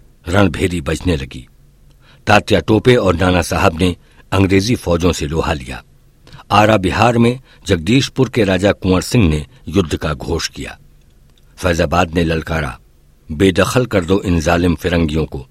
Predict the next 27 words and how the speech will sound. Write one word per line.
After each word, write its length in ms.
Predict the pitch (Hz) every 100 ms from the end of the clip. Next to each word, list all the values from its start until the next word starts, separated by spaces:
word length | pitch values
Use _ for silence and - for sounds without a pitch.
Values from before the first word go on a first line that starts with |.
| _ _ _ _ -
आजादी 460 | 95 98 107 110
की 140 | 98 98
ये 120 | 87
जंग 260 | 78 92 90
सबकी 440 | - 98 - 90
है। 200 | 76 - _ _ _ - - 90
मैं 120 | 87
मौलवी 440 | 80 90 95 104
हूं, 300 | 73 67 - _ _ -
लेकिन 220 | 82 87
मैं 160 | 71 67
कहता 280 | 73 -
हूं, 200 | 82 98 - _ _ -
अपने 280 | - - 98
अपने 260 | 82 95 82
दीन 460 | - 95 113 131 -
और 140 | 87 -
धर्म 340 | 82 98 98
से 160 | - - -
ऊपर 300 | 113 117 78
है 120 | 85
अपने 220 | - 87
मुल्क 440 | 80 107 131 - _ -
और 120 | - 90
अपनी 260 | - 90
कौम 320 | - 92 82
की 200 | 76 90